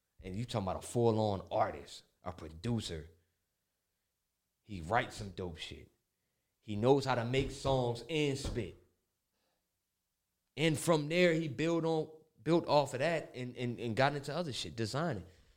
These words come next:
Like, it, it, I don't, I don't care what you putting up against Kanye West material because, and shout out to my man, Aquil. We spoke about this earlier, too. If you ask me, Kanye reshaped Drizzy to what he is now that everybody know and love.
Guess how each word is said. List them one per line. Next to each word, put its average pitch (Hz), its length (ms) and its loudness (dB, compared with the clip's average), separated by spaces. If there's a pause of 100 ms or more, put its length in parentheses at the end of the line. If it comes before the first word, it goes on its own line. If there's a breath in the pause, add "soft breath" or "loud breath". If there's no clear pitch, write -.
(120 soft breath)
Like, 120 260 -4 (100)
it, - 80 -8 (140)
it, 135 200 -4 (120)
I 139 80 -4
don't, 160 120 0
I 139 80 0
don't 160 160 2
care 165 180 6
what 160 180 -2
you 160 100 -2
putting 151 300 0
up 135 160 -2
against 143 460 -4 (220)
Kanye 120 540 -2
West 113 240 -2
material 101 480 0
because, 90 440 -4 (920 soft breath)
and 104 80 -16
shout 117 200 0
out 117 80 -4
to 117 60 -8
my 110 120 -6
man, 101 220 -6
Aquil. 131 420 2
We 107 80 -8
spoke 104 300 -4
about 95 240 -2
this 104 180 -6
earlier, 101 300 -4
too. 110 300 -8 (920)
If 90 160 -10
you 98 80 -6 (100)
ask 147 360 2
me, 123 360 -2 (1800)
Kanye 127 400 4
reshaped 120 640 2
Drizzy 98 460 -2
to 110 120 -4
what 104 160 -2
he 98 300 0
is 85 120 -8
now 95 320 -4
that 90 120 -4
everybody 90 420 -2
know 90 220 -4
and 85 100 -12
love. 78 160 -6